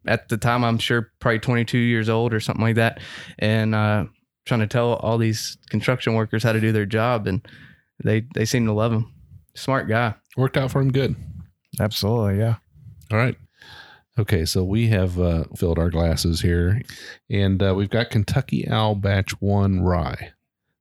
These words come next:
Speaker 2: Have you guys had this before?
Speaker 1: Batch two.
Speaker 2: Batch two?
Speaker 3: Yeah, I've
Speaker 1: Been a
Speaker 3: only had,
Speaker 1: while.
Speaker 3: only had the second batch.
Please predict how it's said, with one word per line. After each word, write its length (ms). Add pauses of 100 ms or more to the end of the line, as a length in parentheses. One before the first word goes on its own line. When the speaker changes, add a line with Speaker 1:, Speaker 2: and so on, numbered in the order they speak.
Speaker 2:
Have 100
you 60
guys 180
had 180
this 140
before? 420 (1000)
Speaker 1:
Batch 260
two. 220 (480)
Speaker 2:
Batch 260
two? 300 (180)
Speaker 3:
Yeah, 200
I've 80
Speaker 1:
Been 80
a 20
Speaker 3:
only 120
had, 100
Speaker 1:
while. 200
Speaker 3:
only 240
had 140
the 80
second 340
batch. 440